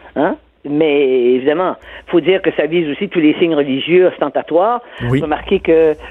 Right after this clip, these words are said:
Speaker 1: euh, il y a, il y a pas beaucoup de, d'abord, un, il y a pas beaucoup de femmes assidiques qui, euh, <laughs> donc, qui ont une perruque et qui, euh, il y a pas beaucoup de ces femmes-là qui vont enseigner dans les écoles publiques, n'est-ce pas ? Il y en a aucune. C'est clair ? Bon, parce que ça,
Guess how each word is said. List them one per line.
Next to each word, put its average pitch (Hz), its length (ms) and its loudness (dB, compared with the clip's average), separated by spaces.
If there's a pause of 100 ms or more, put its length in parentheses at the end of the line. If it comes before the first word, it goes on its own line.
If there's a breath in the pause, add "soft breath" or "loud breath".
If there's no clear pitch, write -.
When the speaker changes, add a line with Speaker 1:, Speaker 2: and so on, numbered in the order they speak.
Speaker 1:
euh, 143 220 4
il 147 160 -2
y 151 60 6
a, 147 40 4
il 143 60 0
y 151 80 2
a 143 60 -2
pas 196 100 -2
beaucoup 202 380 -4
de, 147 260 4
d'abord, 151 420 -2
un, 175 280 0
il 135 60 -8
y 151 40 -2
a 156 60 2
pas 180 100 0
beaucoup 180 240 -8
de - 60 -20
femmes 175 240 -2
assidiques 160 580 -4 (360 loud breath)
qui, 147 260 4
euh, 131 340 2 (180)
<laughs> - 200 -6
donc, 160 220 -2
qui 185 120 -6
ont 156 40 0
une 131 80 -4
perruque 151 520 2
et 131 60 -2
qui, - 240 -2 (420 loud breath)
euh, 107 480 2
il 135 80 -2
y 151 80 2
a 143 60 0
pas 175 100 -4
beaucoup 175 240 -8
de 156 240 0
ces 151 120 2
femmes-là 151 320 0
qui - 120 -14
vont 156 140 -2
enseigner 160 360 0
dans 170 100 0
les 143 140 0
écoles 151 220 -2
publiques, 135 480 -4
n'est-ce 120 200 -6
pas ? 233 180 0 (100)
Il 131 80 -2
y 147 60 0
en 147 100 -2
a 156 60 0
aucune. 156 420 -2 (300)
C'est 123 100 -6
clair ? 170 320 0 (180)
Bon, 113 220 -2 (140)
parce - 120 -12
que 135 180 -6
ça, 185 200 -2